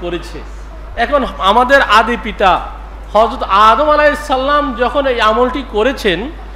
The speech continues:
তাহলে এটা কি বেদাত হতে পারে? এটা কি বেদাত হতে পারে? উনি কি পড়লেন? "কুররাতু আইনি বিকা ইয়া রাসূলুল্লাহ।"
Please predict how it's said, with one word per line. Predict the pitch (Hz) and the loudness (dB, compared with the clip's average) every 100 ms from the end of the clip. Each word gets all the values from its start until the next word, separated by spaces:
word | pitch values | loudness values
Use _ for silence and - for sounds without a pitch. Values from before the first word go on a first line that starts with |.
| - - | -12 -2
তাহলে | 202 233 247 | 2 4 4
এটা | 233 | 2
কি | 226 254 | 0 0
বেদাত | 208 220 226 | 0 0 0
হতে | 254 262 | -2 -2
পারে? | 240 247 185 - - - - - - - - - - - - - - - - | 0 0 -4 -10 -14 -14 -12 -10 -10 -10 -12 -16 -16 -16 -16 -16 -14 -14 -8
এটা | 226 | -6
কি | 254 | -4
বেদাত | 247 262 262 | -2 -2 -2
হতে | 285 | -4
পারে? | 285 294 233 - - - - - - - - | -2 -2 -2 -6 -12 -12 -12 -12 -14 -14 -10
উনি | 240 | -8
কি | 277 285 277 | -6 -6 -2
পড়লেন? | 269 262 285 339 403 - - - - - | 2 2 4 0 -2 -12 -14 -16 -12 -6
"কুররাতু | 320 277 262 208 220 | -4 0 -2 -2 -2
আইনি | 190 214 214 | 0 0 -4
বিকা | 180 185 208 | -6 -6 -4
ইয়া | 190 190 233 302 381 - - - - - | 0 2 6 6 4 0 -10 -14 -12 -4
রাসূলুল্লাহ।" | 190 - 254 233 190 185 196 156 165 | -4 -4 -2 0 0 2 2 2 -2